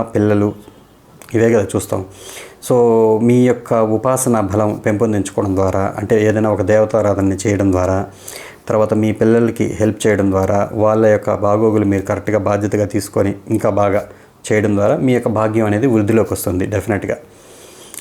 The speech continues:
మీ యొక్క ఫ్యామిలీ లైఫ్ కూడా చాలా బాగుంటుంది. So, ఇట్లా ఒక్కొక్క భావానికి మనం చూస్తా పోవాలి.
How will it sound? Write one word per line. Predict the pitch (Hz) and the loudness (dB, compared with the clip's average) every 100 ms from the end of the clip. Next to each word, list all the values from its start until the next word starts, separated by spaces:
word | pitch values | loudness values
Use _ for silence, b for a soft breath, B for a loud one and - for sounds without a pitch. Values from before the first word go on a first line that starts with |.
| B | B
మీ | 123 120 | 2 2
యొక్క | 113 110 107 101 107 117 - - - - - - 107 | 2 2 2 2 2 0 -2 -6 -10 -10 -10 -8 -4
ఫ్యామిలీ | 117 117 113 | 0 2 2
లైఫ్ | 104 - 113 | 0 0 0
కూడా | 175 - - | -2 -4 -2
చాలా | 101 98 | 0 2
బాగుంటుంది. | 101 98 92 92 92 - B B B B B B - | 2 0 -2 -4 -6 -8 B B B B B B -6
So, | 170 170 165 160 156 - - 175 | 0 2 4 2 2 -2 -4 -4
ఇట్లా | 170 233 | 0 0
ఒక్కొక్క | 165 156 135 | 2 0 0
భావానికి | 120 131 135 135 147 | 2 2 2 0 0
మనం | 120 107 | 0 0
చూస్తా | 123 - 120 | -2 0 0
పోవాలి. | 104 101 95 | 2 2 0